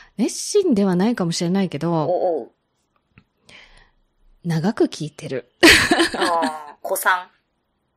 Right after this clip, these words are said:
Speaker 1: 古参、古参っちゃ古参だ。
Speaker 2: うん。
Speaker 1: そう。ちょっとね、あの、データ的なものをね、皆さんにも、知らない人が多いと思うのよ、
Speaker 2: うん。
Speaker 1: 特に。若い方。
Speaker 2: うん、私も
Speaker 1: まあ、
Speaker 2: なんとなく
Speaker 1: 若い方言うても、
Speaker 2: しか
Speaker 1: なんとなく、
Speaker 2: 存じてない。
Speaker 1: そうそうそう。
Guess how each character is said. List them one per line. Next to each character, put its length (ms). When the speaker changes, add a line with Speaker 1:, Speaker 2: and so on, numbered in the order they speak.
Speaker 1:
古 140
参、 460
古 120
参 240
っ 40
ち 80
ゃ 40
古 140
参 280
だ。 300
Speaker 2:
う 40
ん。 20
Speaker 1:
そ 440
う。 40
ち 80
ょ 20
っ 20
と 100
ね、 260
あ 80
の、 160
デ 260
ー 20
タ 260
的 280
な 100
も 120
の 140
を 60
ね、 200
皆 200
さ 120
ん 60
に 80
も、 200
知 160
ら 80
な 140
い 40
人 180
が 100
多 100
い 40
と 80
思 100
う 60
の 80
よ、 120
Speaker 2:
う 40
ん。 60
Speaker 1:
特 240
に。 240
若 320
い 100
方。 480
Speaker 2:
う 60
ん、 40
私 360
も 60
Speaker 1:
ま 100
あ、 40
Speaker 2:
な 100
ん 20
と 100
な 60
く 60
Speaker 1:
若 20
い 40
方 100
言 120
う 40
て 80
も、 260
Speaker 2:
し 180
か 380
Speaker 1:
な 100
ん 40
と 260
な 20
く、 60
Speaker 2:
存 80
じ 60
て 80
な 80
い。 40
Speaker 1:
そ 120
う 20
そ 120
う 40
そ 140
う。 60